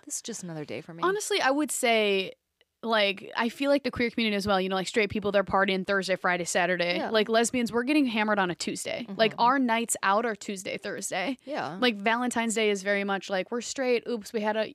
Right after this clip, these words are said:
Speaker 2: weird year, forgot your birthday, kissed your brother once.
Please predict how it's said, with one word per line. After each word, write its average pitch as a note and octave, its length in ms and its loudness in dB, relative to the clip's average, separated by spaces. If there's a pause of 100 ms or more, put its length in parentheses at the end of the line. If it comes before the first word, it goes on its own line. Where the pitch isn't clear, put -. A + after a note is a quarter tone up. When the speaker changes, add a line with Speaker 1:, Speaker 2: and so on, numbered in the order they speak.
Speaker 2:
weird A3+ 400 0
year, G#3+ 140 2
forgot G#3 320 0
your G3+ 100 -4
birthday, G#3+ 400 2
kissed - 320 -4
your F#3+ 120 0
brother B3 360 4
once. F#3+ 480 2